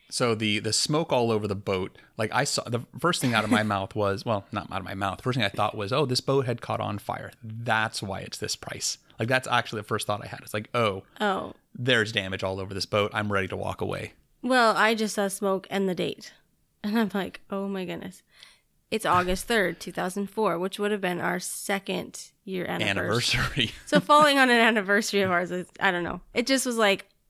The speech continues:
Speaker 2: seeing August third, like,
Speaker 1: Right.
Speaker 2: I'm only used to seeing that for
Speaker 1: Yeah, and if you're, if you're
Speaker 2: writing.
Speaker 1: the kind of person that's like, "Oh, that must mean it's meant to be," when it's tied to, like, a tragic of event,
Speaker 2: <laughs>
Speaker 1: a tragic event of a boat that's billowing smoke, like, maybe it's the, "This is definitely not meant to be."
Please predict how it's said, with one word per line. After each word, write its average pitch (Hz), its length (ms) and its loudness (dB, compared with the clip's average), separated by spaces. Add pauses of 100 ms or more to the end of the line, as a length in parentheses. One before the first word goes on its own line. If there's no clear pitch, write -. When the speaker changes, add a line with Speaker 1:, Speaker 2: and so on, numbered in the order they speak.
(100)
Speaker 2:
seeing 294 360 2
August 202 420 2
third, 196 320 2
like, 190 220 -2
Speaker 1:
Right. 98 300 0
Speaker 2:
I'm 226 120 4
only 208 220 2
used 196 200 -2
to 190 80 -10
seeing 180 260 -6
that 175 200 -6
for - 380 -8 (560)
Speaker 1:
Yeah, 110 140 2
and 98 80 -2
if 101 100 -4
you're, 196 80 4
if 190 140 2
you're 127 80 0
Speaker 2:
writing. 214 140 4
Speaker 1:
the 196 80 -2
kind 131 280 0
of 113 140 -4
person - 340 -2
that's 110 180 -2
like, 98 300 0
"Oh, 139 160 2
that 123 180 0
must 123 280 -4
mean 123 180 2
it's - 140 -6
meant 113 300 -2
to 107 100 -2
be," 110 340 0 (360)
when 131 220 0
it's - 140 -4
tied 170 300 -4
to, 139 100 2
like, 107 160 0
a 98 80 -2
tragic 117 460 2
of 113 100 0
event, 107 320 -2 (120)
Speaker 2:
<laughs> - 60 -20
Speaker 1:
a 110 60 -10
tragic 120 260 0
event 110 220 0
of 110 80 -2
a 95 80 0
boat 104 400 -2
that's - 260 -6
billowing 113 640 0
smoke, 107 360 0
like, 110 160 -4
maybe 117 260 0
it's - 160 -4
the, 110 160 0
"This 104 220 -2
is 98 80 -6
definitely 101 580 -2
not 95 420 -8
meant - 260 -4
to 190 80 -2
be." 196 300 0